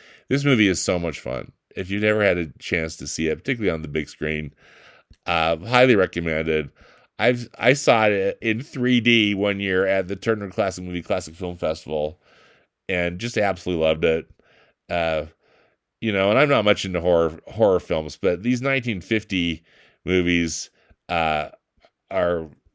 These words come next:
pretty kitschy. And this one was, I just thought that the creature, Creature from the Black Lagoon was a blast. Um, then the next part of this double feature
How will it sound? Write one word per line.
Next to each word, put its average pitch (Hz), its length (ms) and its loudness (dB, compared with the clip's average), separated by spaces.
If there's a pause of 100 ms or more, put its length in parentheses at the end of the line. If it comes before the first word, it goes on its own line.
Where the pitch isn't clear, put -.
pretty 117 240 -2
kitschy. 78 720 -4
And 92 200 -2
this 120 180 -2
one 92 160 0
was, 85 220 -4
I 98 120 4
just 98 220 -4
thought 80 320 0
that 80 240 -6
the 82 120 -8
creature, 80 640 -6
Creature 101 240 -6
from 95 100 -8
the 82 60 -8
Black 78 260 -4
Lagoon 78 420 -6 (440)
was 80 400 2
a 80 100 -8
blast. 69 540 -12 (600)
Um, 85 440 0 (460)
then 165 340 6 (160)
the 120 160 -6
next 208 320 2 (140)
part 117 200 8
of 113 60 4
this 95 100 -6
double 98 240 4
feature 92 640 -4